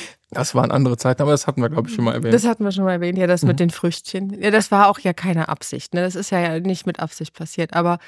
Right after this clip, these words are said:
Speaker 2: und das ist eigentlich schon die Geschichte. Jetzt habe ich ganz viel geredet und mich
Speaker 1: Ja,
Speaker 2: wieder
Speaker 1: mich
Speaker 2: aufgeregt.
Speaker 1: ersch-,
Speaker 2: Bin schon
Speaker 1: erschreckt
Speaker 2: wieder,
Speaker 1: einfach nur, ähm,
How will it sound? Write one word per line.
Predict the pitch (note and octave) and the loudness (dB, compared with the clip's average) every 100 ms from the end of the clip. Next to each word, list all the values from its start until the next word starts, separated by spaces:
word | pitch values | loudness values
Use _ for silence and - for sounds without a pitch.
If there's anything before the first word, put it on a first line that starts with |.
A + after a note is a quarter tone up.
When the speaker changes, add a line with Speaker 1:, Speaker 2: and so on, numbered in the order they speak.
| - - - _ - | -20 -20 -20 _ 4
Speaker 2:
und | G3 | 4
das | G3+ | 4
ist | G#3 | 4
eigentlich | G3 F#3+ | 4 4
schon | G3 F#3+ | 4 2
die | F3+ | 2
Geschichte. | F#3 G3 F#3 F3 F3+ - | 0 -2 -2 -8 -8 -10
Jetzt | F3+ | 0
habe | G3 | 0
ich | F#3 | 2
ganz | G3+ G3+ | 0 0
viel | - G3+ | 0 -2
geredet | F#3+ F3+ F3+ F#3 - _ _ _ _ | 0 0 -2 -2 -8 _ _ _ _
und | F#3+ | 2
mich | G3 F#3+ | 2 4
Speaker 1:
Ja, | |
Speaker 2:
wieder | B2 - | 4 6
Speaker 1:
mich | - | 6
Speaker 2:
aufgeregt. | C3+ G3 F#3+ F#3+ - | 6 4 4 2 -2
Speaker 1:
ersch-, | - | -6
Speaker 2:
Bin | - | -2
schon | F3 F3+ | 0 2
Speaker 1:
erschreckt | F3 | 2
Speaker 2:
wieder, | E3+ | 4
Speaker 1:
einfach | B2+ D#3+ B2 | 2 4 4
nur, | B2 B2+ B2 - | 4 4 2 0
ähm, | - - | -6 -10